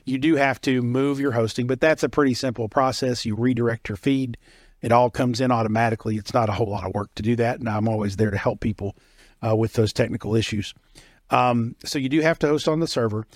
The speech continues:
If you want to do advertisements, um, you just have to, you know, uh, basically insert two dynamic flags within your show. I can help you do that, or I can do it for you automatically. Um, if you don't want ads, that's okay.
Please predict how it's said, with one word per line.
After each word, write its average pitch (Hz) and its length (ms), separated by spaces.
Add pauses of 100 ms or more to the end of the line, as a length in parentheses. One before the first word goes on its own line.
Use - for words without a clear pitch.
(280)
If 151 260
you 160 160
want 147 400
to 160 160
do 131 600
advertisements, 135 920 (360)
um, 123 260
you 123 120
just 127 200
have 127 200
to, 127 240 (100)
you 139 200
know, 113 120
uh, 120 180 (360)
basically 127 500
insert 131 420
two 131 280
dynamic 123 560
flags 120 500
within 120 260
your 113 120
show. 190 360 (380)
I 123 140
can 110 100
help 135 220
you 131 80
do 151 140
that, 175 280
or 127 180
I 127 80
can 127 120
do 127 100
it 123 120
for 139 180
you 135 180
automatically. 131 580 (480)
Um, 127 280
if - 180
you 135 60
don't 160 220
want 160 180
ads, 151 240
that's 139 180
okay. 143 420